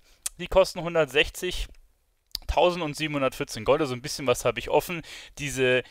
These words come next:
Händler, die wollen immer keine zerhackten Beträge, kann ich verstehen. Jetzt habe ich noch zweihundert Gold quasi hier über und nein, ich möchte <laughs> auch in keine Gilde. Haben wir uns das einmal gekauft und, ähm, diesmal kann ich euch vielleicht auch mal hier so die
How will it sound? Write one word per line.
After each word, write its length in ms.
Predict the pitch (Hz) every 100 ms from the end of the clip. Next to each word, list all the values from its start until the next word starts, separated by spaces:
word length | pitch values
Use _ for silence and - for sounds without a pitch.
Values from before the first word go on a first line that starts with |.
| - -
Händler, 360 | 139 156 151
die 140 | 131 120
wollen 180 | 131
immer 160 | 139 127
keine 260 | - 123 120
zerhackten 480 | - 120 - 143
Beträge, 400 | 117 - 127 139
kann 180 | 123 127
ich 120 | 135
verstehen. 420 | - 110 143 160 151
Jetzt 140 | -
habe 100 | 127
ich 60 | 120
noch 80 |
zweihundert 420 | - 113 131 127 -
Gold 240 | 123 139 - - -
quasi 360 | - 123 123 117
hier 140 | 123
über 220 | 165 175
und 200 | 131 120
nein, 240 | 131 160 156
ich 120 | -
möchte 240 | 143 -
<laughs> 40 | -
auch 140 | - 180
in 100 | 147
keine 320 | 190 170 160
Gilde. 400 | 135 180 147 208 - - - -
Haben 140 | 170
wir 40 |
uns 120 | 175 -
das 120 | -
einmal 280 | 143 147 135
gekauft 540 | 117 120 165 302 - - - - -
und, 260 | 170 175 -
ähm, 260 | 165 156 -
diesmal 280 | 196 202 196
kann 160 | 160 175
ich 100 | 175
euch 120 | 151
vielleicht 200 | 160 160
auch 60 | 147
mal 260 | 151 143 -
hier 400 | - 151 151 - -
so 260 | 135 143
die 400 | 139 135 135 131